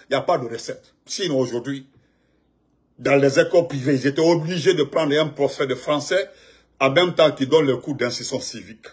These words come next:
Ils étaient obligés de prendre un professeur de physique qui donne en même temps mathématiques. Obligés de prendre un professeur de mathématiques qui donne mathématiques et, et chimie. Ils étaient obligés de faire des petits arrangements. Merci Moussa Keita, Mandé Massa. Des petits arrangements.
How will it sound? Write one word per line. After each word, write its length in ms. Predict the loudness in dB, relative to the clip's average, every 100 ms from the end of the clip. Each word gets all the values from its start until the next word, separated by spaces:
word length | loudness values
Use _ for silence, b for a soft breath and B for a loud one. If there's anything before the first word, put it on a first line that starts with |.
| _ B B B
Ils 120 | 0
étaient 160 | 4 8
obligés 280 | 6 6 2
de 40 |
prendre 180 | 2 2
un 320 | 4 4 0 0
professeur 360 | 0 0 -2
de 80 | -4
physique 420 | -6 -8 -10 -12 -18 b b
qui 100 | -4
donne 160 | 2 4
en 120 | 6
même 220 | 4 2
temps 140 | 2 2
mathématiques. 640 | 0 -4 -4 -4 -6 -14 -16 b b b
Obligés 260 | 4 4 2
de 60 |
prendre 240 | 4 4 4
un 40 |
professeur 320 | 2 2 2
de 40 | 2
mathématiques 560 | 2 0 -2 -4 -8 -16 -20 b b
qui 160 | -12 -2
donne 240 | 2 2
mathématiques 640 | 2 -2 0 -2 -2 -6 0
et, 320 | 2 2 0
et 80 | -2
chimie. 480 | -2 -4 -4 -6 -10 _ _ -10
Ils 160 | -2
étaient 180 | 0 6
obligés 280 | 6 6 2
de 80 | 4
faire 160 | 2
des 120 | 2 0
petits 380 | -4 -8 -6
arrangements. 520 | -4 -4 -10 -14 -16 _ _ _ _ _ _ _ _ _ _ _ _ _ _ _ _ _ -6
Merci 320 | -6 -4 -6
Moussa 260 | -6 -8 -8
Keita, 260 | -8 -8
Mandé 260 | -8 -10 -12
Massa. 340 | -14 -16 -18 b b
Des 140 | 2 4
petits 360 | 4 2 4
arrangements. 520 | 4 4 0 -2 -4